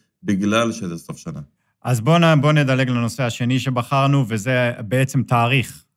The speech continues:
Speaker 2: תאריך קריטי של ה-, אה, תשעה עשר בדצמבר. בתשעה עשר בדצמבר, החלטת ריבית של ארצות הברית, אחרונה לשנה.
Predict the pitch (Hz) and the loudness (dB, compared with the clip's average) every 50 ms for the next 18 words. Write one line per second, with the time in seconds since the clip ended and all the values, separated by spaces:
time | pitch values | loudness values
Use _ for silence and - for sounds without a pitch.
0 | _ _ _ - 110 110 117 131 131 127 - - - 120 143 135 139 147 131 - | _ _ _ -4 -2 -2 -2 -2 -4 -6 -8 -8 -4 -2 -2 -2 -2 -4 -4 -4
1 | - 113 110 110 110 107 113 - 110 107 107 104 104 107 107 104 101 98 - 117 | -6 -6 -4 -4 -4 -4 -6 -6 -8 -8 -8 -8 -8 -8 -8 -8 -10 -8 -8 -8
2 | 104 - 127 123 117 - 120 104 110 104 98 98 - - 143 127 110 92 90 87 | -6 -4 -4 -4 -4 -6 -8 -8 -8 -8 -8 -8 -4 -2 0 0 0 -2 -4 -8
3 | - _ _ _ _ _ _ _ _ _ _ _ - 110 - 127 - 143 139 135 | -14 _ _ _ _ _ _ _ _ _ _ _ -12 -8 -6 -4 -2 0 0 0
4 | 131 - 131 120 123 120 95 117 107 - - 143 135 131 135 123 117 - 117 113 | 0 -2 -4 -4 -4 -4 -6 -8 -8 -6 -4 -2 -2 0 0 -2 -4 -4 -8 -8
5 | 110 127 123 - 113 117 110 127 131 - - 127 120 117 110 - 131 113 117 107 | -6 -6 -6 -6 -6 -8 -8 -6 -8 -6 -6 -8 -8 -8 -8 -8 -8 -6 -6 -8
6 | 98 120 147 151 151 151 - - 110 98 - - 120 110 110 113 123 135 135 127 | -6 -4 -4 -4 -4 -4 -8 -10 -8 -8 -8 -8 -6 -4 -2 0 0 0 0 0
7 | 123 117 107 - - 110 110 120 135 151 160 | -2 -4 -6 -6 -8 -6 -4 -4 -2 -2 -2